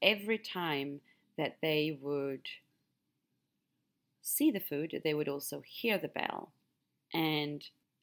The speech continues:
after a while, they don't even have to see the food anymore. Just by hearing the bell,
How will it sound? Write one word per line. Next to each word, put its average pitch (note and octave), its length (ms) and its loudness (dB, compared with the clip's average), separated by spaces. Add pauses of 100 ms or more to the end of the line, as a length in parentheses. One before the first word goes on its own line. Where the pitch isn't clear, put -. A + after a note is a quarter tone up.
(120)
after G3+ 340 4
a G3+ 60 0
while, D#3 320 2
they D#3 120 2
don't D#3+ 200 0
even D3 220 -4
have C#3+ 180 -8
to D3+ 100 -12
see G#3+ 240 -4
the E3 120 -6 (100)
food A3 220 0
anymore. C#3+ 500 -4 (320)
Just G3 180 -6
by C3 100 0
hearing D3+ 360 -2
the - 80 -8
bell, G3+ 540 2